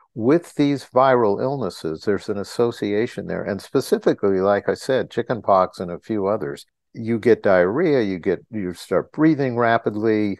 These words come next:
and you're vomiting and you're tired, but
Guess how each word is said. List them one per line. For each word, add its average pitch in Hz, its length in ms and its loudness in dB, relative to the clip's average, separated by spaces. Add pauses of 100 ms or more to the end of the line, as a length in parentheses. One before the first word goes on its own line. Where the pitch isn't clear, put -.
(120)
and 95 240 -2
you're 92 160 -2
vomiting 127 560 -2
and 90 120 -8
you're 85 140 -8
tired, 120 560 0 (140)
but 107 400 4